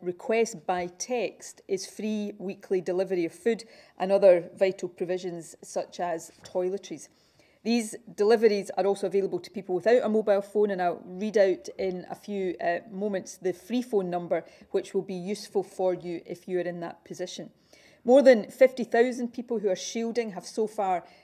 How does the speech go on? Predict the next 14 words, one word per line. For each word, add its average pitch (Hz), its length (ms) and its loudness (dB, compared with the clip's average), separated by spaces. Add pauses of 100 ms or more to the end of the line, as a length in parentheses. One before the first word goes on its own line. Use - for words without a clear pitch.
signed 202 340 2
up 247 220 2
for 190 180 -4
this 190 180 -2
free 220 380 -6
delivery 196 380 -2
service, 214 320 -4
and 196 100 -6
let 202 100 -2
me 202 60 -10
stress 220 340 -6
it 202 80 -6
is 190 280 -8 (160)
free, 220 320 -6